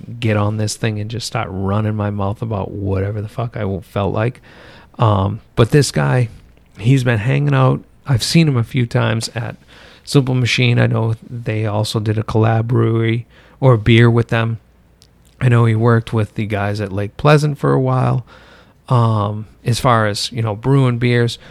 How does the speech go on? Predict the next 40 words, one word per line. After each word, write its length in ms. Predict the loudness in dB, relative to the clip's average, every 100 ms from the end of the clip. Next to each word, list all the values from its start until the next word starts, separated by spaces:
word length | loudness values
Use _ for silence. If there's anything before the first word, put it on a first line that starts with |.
| -20 -20 -8
But 160 | -8
this 240 | -4 -4 -2
has 160 | -4
been 180 | 0 0
in 100 | 2
the 60 | 2
making 460 | 2 0 0 -4 -2
since 680 | -2 -2 -2 -6 -10 -14 -20 -20
twenty 400 | -6 -4 -2 -4
twenty 720 | -8 -6 0 2 2 0 -4 _ _ -20 _ _ _ _ _ _ _ _
that 140 | 0
he 100 | 2
was 140 | 0 0
gonna 180 | -2
open 240 | 0 -2 0
this 160 | -2
thing 160 | 0 0
up. 140 | -2
Finally 420 | -2 2 4 4 4
opened 360 | 2 2 0
up 140 | -2 -2
last 500 | -4 -2 -4 -4 -2
weekend. 640 | -2 0 -2 0 -2 -4 -18 -20 -20 -20 _ _
Uh, 320 | -4 -2 -2 -2
so 180 | 2
I 80 | 2
got 140 | 2 -2
the 100 | -6
Forager 680 | 0 2 2 2 2 2
New 240 | 0 0 2
England 300 | 2 0 0
I 180 | -2
P 280 | -4 -4 -2
A. 280 | 0 -2 -4 -8 _ _ _ _ _ -12
Cool 320 | -2 0 2
little, 400 | 0 -2 -4 -4
uh, 460 | -2 -2 -4 -6 -8 _ _ _ _ _ _ _ _
cool 160 | 0 2
little 160 | 2
can. 560 | 2 0 2 2 0 -2